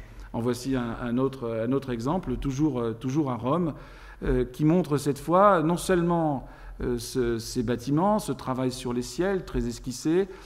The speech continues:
mais, euh, également la rencontre avec le peuple italien, qui était toujours, euh, un moment très fort, euh, pour les, les, les, les voyageurs durant le, le séjour en Italie, euh, avec ces paysans qui rentrent des champs. Euh, on voit que c'est un sujet potentiel pour un tableau, euh,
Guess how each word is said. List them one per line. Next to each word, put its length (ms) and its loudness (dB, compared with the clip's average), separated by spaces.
mais, 340 6
euh, 240 2
également 680 6
la 380 4
rencontre 380 2
avec 200 2
le 80 2
peuple 260 0
italien, 440 0
qui 100 -6
était 180 -6
toujours, 380 -2
euh, 180 -2
un 60 -4
moment 260 2
très 160 -2
fort, 420 0
euh, 80 0
pour 240 0
les, 260 4
les, 400 0
les, 220 -4
les 260 -2
voyageurs 720 0
durant 300 -2
le, 160 0
le 120 -2
séjour 400 -2
en 80 -2
Italie, 540 -2
euh, 320 4
avec 240 2
ces 140 0
paysans 480 4
qui 140 -2
rentrent 320 0
des 140 0
champs. 340 -2
Euh, 140 0
on 100 0
voit 240 4
que 60 -8
c'est 260 -4
un 80 2
sujet 360 4
potentiel 720 0
pour 200 -6
un 80 2
tableau, 540 2
euh, 120 0